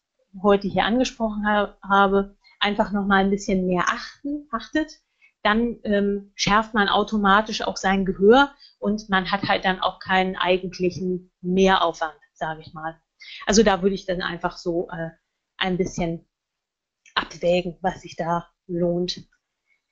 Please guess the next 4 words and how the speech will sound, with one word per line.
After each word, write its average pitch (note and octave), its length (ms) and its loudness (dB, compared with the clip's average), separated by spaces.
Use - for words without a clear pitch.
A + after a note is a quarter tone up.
oder G#3 220 4
nicht F3 360 0
lohnt. D3+ 480 -14
Ähm, F#3 680 2